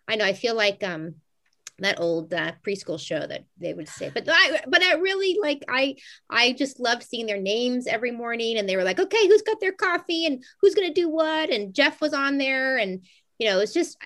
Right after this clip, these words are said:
it really is helpful to, and it also gets me out of bed 'cause I'm like, "Well, if Hannah's gonna be there, I'm gonna be there," right? Or, "Well, Susanna's gonna write at five, so I can write at five for an hour." So I really, um, enjoyed it. Um,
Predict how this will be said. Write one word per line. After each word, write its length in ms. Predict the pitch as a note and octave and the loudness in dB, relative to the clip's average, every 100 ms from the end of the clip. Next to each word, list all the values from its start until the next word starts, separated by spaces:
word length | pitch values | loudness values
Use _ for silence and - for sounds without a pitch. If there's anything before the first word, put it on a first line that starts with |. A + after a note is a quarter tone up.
| - | 0
it 120 | A3+ | 0
really 300 | C#4 E4 D#4 B3+ | 2 2 6 4
is 140 | - | 2
helpful 640 | - D4+ - - G3 F#3 | -2 -4 -4 -2 0 0
to, 220 | F3+ G#3+ - | -2 -8 -4
and 100 | A3+ | -2
it 80 | A#3+ | 0
also 240 | B3+ E4+ D#4 | 0 0 2
gets 220 | B3 A#3+ | 0 -2
me 80 | A3 | -4
out 80 | |
of 100 | F#3+ | -4
bed 300 | - A#3 F3+ - | -6 -6 -6 -8
'cause 120 | G3+ | -8
I'm 180 | G3+ G#3 | -4 -4
like, 300 | G3+ D#3+ C#3 - | -2 -2 -4 -8
"Well, 180 | E3 C3 | -6 -6
if 80 | C3+ | 0
Hannah's 380 | G#3+ F4 F#3+ - | 2 2 0 -4
gonna 180 | C#3+ C#3 | -8 -6
be 160 | C#3 | -8
there, 240 | C3+ C#3 D#3 | -6 -4 -2
I'm 220 | A#3+ A#3 | -2 -2
gonna 220 | B2+ E2+ | -6 -10
be 200 | F#2 - - | -16 -18 -18
there," 240 | - - | -20 -10
right? 240 | - F3+ G#3 | 0 2 4
Or, 160 | E3 - - | 2 -4 -2
"Well, 120 | G3 | -2
Susanna's 600 | - C#4+ A3+ F4+ A4 B3+ | 4 4 8 8 8 6
gonna 220 | G#3 G3+ | 4 4
write 180 | G3 G3 | 4 6
at 140 | G3+ - | 4 2
five, 420 | A3+ D#4 G3+ C3+ | 2 4 4 0
so 360 | C3+ D#3+ C#3+ C3+ _ - | -2 -2 -2 -8 _ -6
I 180 | F#3+ F4 | 2 6
can 180 | D5 D#4+ | 8 8
write 240 | G3+ E3+ | 6 6
at 100 | D#3+ | 2
five 340 | - C3 B2+ C3+ | -2 -2 -2 -4
for 100 | D#3+ | -10
an 80 | D3+ | -10
hour." 320 | C3 - - | -12 -12 -6
So 260 | - F#3 F#3 _ _ _ - | 0 0 0 _ _ _ -2
I 100 | A3+ | 0
really, 520 | C4 C#4+ C#4 B3+ - | 2 2 2 0 0
um, 240 | F#3+ F3+ | -4 -4
enjoyed 500 | F3+ F3+ F#3 F3 F3+ | -6 -6 -2 0 2
it. 300 | F#3+ G3+ - _ | 4 4 2 _
Um, 600 | F#3 E3+ D#3+ D#3 D3+ C#3+ | -10 -6 -6 -6 -8 -12